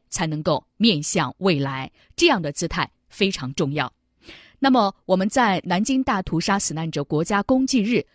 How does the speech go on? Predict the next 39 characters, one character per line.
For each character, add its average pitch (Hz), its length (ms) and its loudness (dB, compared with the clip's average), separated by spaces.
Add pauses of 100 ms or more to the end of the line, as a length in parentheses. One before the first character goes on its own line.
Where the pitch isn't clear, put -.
(140)
举 160 180 0
行 170 240 0
这 247 140 2
样 175 180 2
一 151 80 -4
个 156 240 0
公 269 360 4
祭 180 340 0
仪 147 200 -4
式， 185 320 0 (400)
它 294 220 2
的 208 160 0
特 247 320 -2
殊 330 240 2
的 202 140 0
意 302 100 0
义 233 340 2 (200)
究 220 160 2
竟 175 180 -2
在 160 140 0
哪 131 180 -6
里？ 131 140 -10 (280)
接 233 120 -4
下 226 100 0
来 180 80 -2
我 170 80 -2
们 151 60 -6
来 147 100 -2
听 170 180 -4
一 165 60 -4
下 143 240 -6 (180)
央 190 160 0
视 196 160 -2
的 147 240 -2 (140)
特 - 100 0
约 185 80 4
评 175 160 -2
论 165 140 0
员 135 240 -4